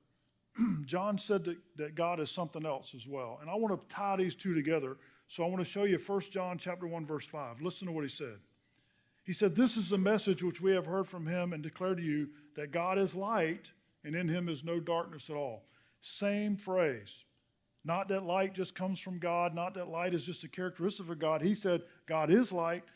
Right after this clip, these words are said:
and then in chapter four, he said, "God is love." Now I want to take just a moment and think about those two natures of God. Let's start with light.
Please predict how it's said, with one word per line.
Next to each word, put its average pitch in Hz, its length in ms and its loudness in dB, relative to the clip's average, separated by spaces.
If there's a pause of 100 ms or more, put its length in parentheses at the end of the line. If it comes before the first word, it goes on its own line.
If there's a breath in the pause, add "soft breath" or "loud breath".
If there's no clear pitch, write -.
(160 soft breath)
and 151 120 -6
then 175 160 -2
in 165 120 -2
chapter 165 320 -6
four, 185 260 -4
he 156 60 -4
said, 143 240 -6
"God 160 240 0
is 151 160 -6
love." 143 220 0 (320 soft breath)
Now 156 180 -4
I 202 40 2
want 208 220 2
to 190 100 -6
take 190 120 -2 (200)
just 185 240 -6
a - 20 -6
moment 165 320 -4
and 151 100 -6
think 180 180 -10
about 160 300 -4
those 165 180 -6
two 185 360 0 (460 soft breath)
natures 175 640 2
of 135 140 -6
God. 123 320 -6 (640)
Let's 175 180 -4
start 180 280 -2
with 151 160 -8
light. 135 340 -10